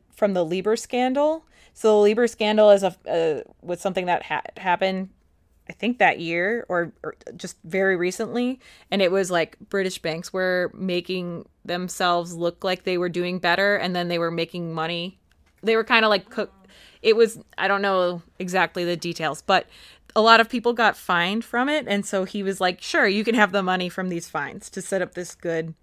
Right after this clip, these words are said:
thing." Um, fourteen countries were invited to participate in that initial game, and,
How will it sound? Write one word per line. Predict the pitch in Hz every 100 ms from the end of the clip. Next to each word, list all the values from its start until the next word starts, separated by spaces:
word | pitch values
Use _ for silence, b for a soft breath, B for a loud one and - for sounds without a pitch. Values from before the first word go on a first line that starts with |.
| _
thing." | - - 214 _ _ _ _ _ _ _ _ -
Um, | 208 208 180 - B B B B
fourteen | 302 311 359 359
countries | 370 214 208 226 269 285
were | 220 214
invited | 208 185 180 196
to | 226
participate | - 208 170 180 233 220 226
in | 208
that | 185 -
initial | 190 180 - 190
game, | 165 175 196 247 _ b b b _ -
and, | 190 185 175 160